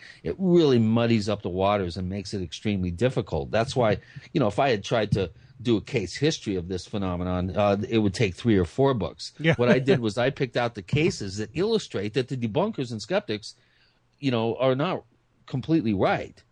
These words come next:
Speaker 1: In fact, uh, in, in many cases, they're completely wrong. And so what I try to do is highlight the cases that have the types of,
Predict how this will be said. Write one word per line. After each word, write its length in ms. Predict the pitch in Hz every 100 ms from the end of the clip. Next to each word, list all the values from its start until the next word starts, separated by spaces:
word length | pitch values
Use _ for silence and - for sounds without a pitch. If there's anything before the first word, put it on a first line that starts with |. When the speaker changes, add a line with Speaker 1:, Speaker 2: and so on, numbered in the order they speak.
| _ _
Speaker 1:
In 120 | 101
fact, 340 | 101 123 110 117
uh, 40 |
in, 400 | 110 95 107 104
in 160 | 104 98
many 220 | 151 190
cases, 440 | 127 95 92 98
they're 160 | 101 101
completely 420 | 98 - 131 95
wrong. 540 | 85 123 196 101 58 - - - -
And 120 | 104
so 140 | 120
what 160 | 107 127
I 80 | 147
try 220 | 156 143
to 80 | 120
do 180 | 117 101
is 120 | 90
highlight 440 | - 151 139 113
the 60 | 95
cases 560 | - 165 190 - 95
that 160 | 107 95
have 260 | 120 127 120
the 100 | 101
types 420 | - 135 180 -
of, 180 | 113